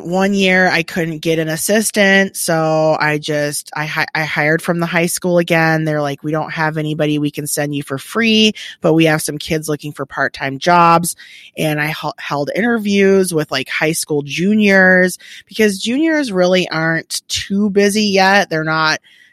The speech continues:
doing a whole bunch, getting ready for college or moving out or enjoying their senior year. They're, they're a really great age. Most of them have cars and transportation.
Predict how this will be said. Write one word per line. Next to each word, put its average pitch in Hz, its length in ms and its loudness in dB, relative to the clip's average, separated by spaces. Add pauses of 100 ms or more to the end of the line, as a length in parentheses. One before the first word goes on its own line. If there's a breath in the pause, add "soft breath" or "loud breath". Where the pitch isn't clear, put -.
(120 soft breath)
doing 175 300 2
a 151 60 -4
whole 185 560 0
bunch, 156 600 -2
getting 156 280 -2
ready 151 280 0
for 147 360 -4
college 151 640 0
or 143 120 -4
moving 151 400 -2
out 143 400 -2
or 139 180 -4
enjoying 143 420 -4
their 143 140 -4
senior 143 380 -4
year. 139 480 0 (480 loud breath)
They're, 180 260 6
they're 180 220 6
a 180 40 6
really 202 300 6
great 175 320 2
age. 151 340 -2
Most 156 280 -2
of 170 80 -12
them 170 160 -2
have 165 220 -2
cars 170 580 4
and 147 100 -4
transportation. 202 1200 -2